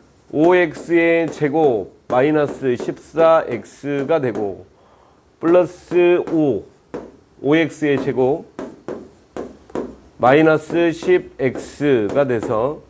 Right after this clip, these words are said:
빼면 마이너스 사 X 플러스 육이 돼. 그렇지. 그러니까 몫이 뭐야?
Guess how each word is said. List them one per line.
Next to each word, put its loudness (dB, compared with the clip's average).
빼면 2
마이너스 0
사 2
X -8
플러스 0
육이 0
돼. -2
그렇지. 0
그러니까 2
몫이 0
뭐야? 2